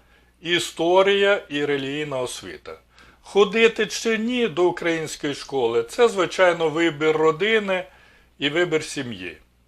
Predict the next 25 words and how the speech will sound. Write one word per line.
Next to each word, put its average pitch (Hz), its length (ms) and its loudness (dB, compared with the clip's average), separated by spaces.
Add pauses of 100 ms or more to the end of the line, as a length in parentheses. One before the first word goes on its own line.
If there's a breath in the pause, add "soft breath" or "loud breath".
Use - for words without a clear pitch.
(360)
Але 190 260 6
зауважте, 190 880 4
навчають 196 800 6
тут - 240 -6
тільки 151 340 -8
дітей 175 480 0
молодшого 175 800 -2
віку. 120 580 -8 (560 soft breath)
У 170 100 -2
середню 190 640 4
та 160 200 2
старшу 208 580 4
школу, 160 600 0
high 147 200 4 (140)
school, 110 300 -8 (480 soft breath)
вже 139 260 0
треба 185 400 2
повертатися 165 1120 2 (460 soft breath)
у 151 140 -4
загальну 143 760 4 (300)
систему. 95 680 -2 (1040)
Фінансує 214 640 0
ці 196 200 -4
школи 196 420 4
держава. 110 720 -2